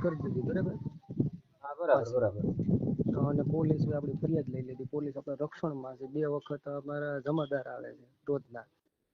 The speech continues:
Speaker 2: અત્યારે, અ, તમારના લેરકામાં તમારા ઘરે, અ, પોલીસ રક્ષણ છે અત્યારે? પોલીસ પ્રોટેક્શન?
Speaker 1: હા, પોલી-, પોલીસ છે ને. પોલીસે આપણે બધું,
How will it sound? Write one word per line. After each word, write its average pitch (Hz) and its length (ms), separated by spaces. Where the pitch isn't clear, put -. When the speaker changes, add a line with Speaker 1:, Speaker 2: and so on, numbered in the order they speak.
Speaker 2:
અત્યારે, 208 380
અ, 165 340
તમારના 185 420
લેરકામાં 196 460
તમારા 180 280
ઘરે, 175 320
અ, 143 380
પોલીસ 196 200
રક્ષણ 208 280
છે 196 120
અત્યારે? 190 300
પોલીસ 165 160
પ્રોટેક્શન? 170 360
Speaker 1:
હા, 208 160
પોલી-, 170 280
પોલીસ 156 240
છે - 180
ને. 226 240
પોલીસે 175 500
આપણે 185 220
બધું, 185 260